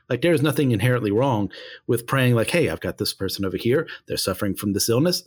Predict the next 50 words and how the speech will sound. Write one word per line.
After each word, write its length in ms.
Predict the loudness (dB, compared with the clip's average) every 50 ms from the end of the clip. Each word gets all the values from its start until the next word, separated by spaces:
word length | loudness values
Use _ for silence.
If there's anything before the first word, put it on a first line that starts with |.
| _ _ _
God, 240 | -2 -2 -2 -2 -2
can 120 | -2 -2
you 60 | -2
please 220 | 0 0 -2 -2 -2
take 180 | -4 -6 -2
it 60 | 0 0
away?" 260 | 2 2 0 0 -2
And 140 | -2 -2 -2
if 100 | -2 -2
God 260 | -2 -2 -2 -4 -2
chooses 400 | 0 2 2 2 2 0 -2 -2
not 240 | -2 -2 -2 -4 -6
to, 300 | -4 -2 0 0 -2 -4 -8 _ _ _
that 80 | -2 0
doesn't 200 | 2 2 4 4
mean 140 | 2 2 2
we 100 | 2 2
made 180 | 2 0 0
a 40 | 0
bad 240 | -2 -2 -4 -6 -6
prayer. 300 | -6 -6 -4 -4 -4 -6 -10 _ _ _
That 80 | -2 0
doesn't 180 | 0 2 2 2
mean 140 | 4 4
we 120 | 2 2 0
weren't, 380 | 0 0 -2 -2 -4 -6 -12 -18 -20 -20 -20 -20 -20 -20 -20 _ _
uh, 140 | -8 -8 -8 -8 _ -16 -8 -4
seeking 540 | -2 0 0 2 2 2 2 2 0 0 -4 _
a 100 | 0 0
good 280 | 2 2 2 2 2 0
thing. 340 | -2 -2 0 0 0 0 -2
It 160 | -4 -6 _
just 240 | -6 -6 -4 -2 0
means 240 | 0 0 0 -2 -2
that 200 | -4 -6 -4 -2
that's, 360 | -2 -4 -2 -4 -8 -10 -4 -2
we 120 | 2 2
were 100 | 2 2
praying 260 | 2 0 0 0 2 2
in 60 | 2
a 40 | 2
moment 340 | 2 0 0 -2 -4 -4 -4
for 80 | -2
what 220 | -2 0 -2 -2 -2
God 220 | -2 -2 -2 -2
was 160 | -2 -2 -2
not 200 | -4 -4 -6 -6
going 300 | -6 -8 -8 -6 -6 -8 -8
to 120 | -6 -6
overcome. 480 | -6 -6 -6 -8 -8 -6 -4 -4 -6